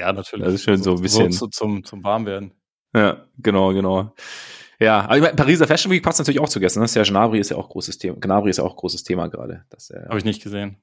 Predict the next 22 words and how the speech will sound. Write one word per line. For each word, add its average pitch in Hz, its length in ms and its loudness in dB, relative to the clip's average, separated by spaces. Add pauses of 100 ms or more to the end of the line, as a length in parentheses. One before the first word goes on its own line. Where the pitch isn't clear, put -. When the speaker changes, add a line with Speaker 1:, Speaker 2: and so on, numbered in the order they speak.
(360)
Speaker 2:
Ja, 90 240 4
nee, 98 120 0
er 87 80 2
hat 98 120 0
ja 95 60 4
tatsächlich 95 400 2
die, 92 140 -6
die, - 440 -14
die 90 100 -16
Frechheit - 480 0
besessen, 87 540 -2 (440)
an 92 100 -10
seinem 85 220 0
freien 101 380 0
Tag, 85 440 -2 (1080)
ähm, 85 280 0
die - 100 -12
Pariser 87 300 -4
Fashion 127 300 -4
Week 82 120 -6
zu - 140 -14
besuchen. - 1000 -6